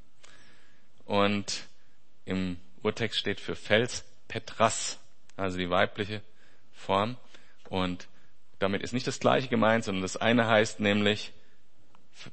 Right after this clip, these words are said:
Steinchen und das andere heißt Fels. Gibt's keine Verwechslung. Und diejenigen, die dann sagen, „Ja, aber Matthäus ist ja möglicherweise auch zuerst in Aramäisch geschrieben worden.“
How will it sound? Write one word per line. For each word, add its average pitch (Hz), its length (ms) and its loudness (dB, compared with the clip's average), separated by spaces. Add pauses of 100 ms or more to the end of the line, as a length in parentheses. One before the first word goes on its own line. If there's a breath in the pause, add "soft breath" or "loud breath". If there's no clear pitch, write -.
Steinchen 135 640 4 (260 soft breath)
und - 80 -6
das 92 160 0
andere 101 360 2
heißt 85 260 -4
Fels. - 480 -2 (1000)
Gibt's - 240 -6
keine 110 260 8
Verwechslung. 170 580 4 (440 loud breath)
Und 104 220 0
diejenigen, 131 480 6
die 120 120 -4
dann 107 180 6
sagen, 113 540 6 (420 loud breath)
„Ja, 151 460 4
aber 117 180 0
Matthäus 113 340 2
ist - 120 -6
ja 110 80 4
möglicherweise 107 840 4
auch 92 160 0
zuerst 85 360 0
in 85 60 -2
Aramäisch 107 460 2
geschrieben 98 380 -2
worden.“ 101 320 4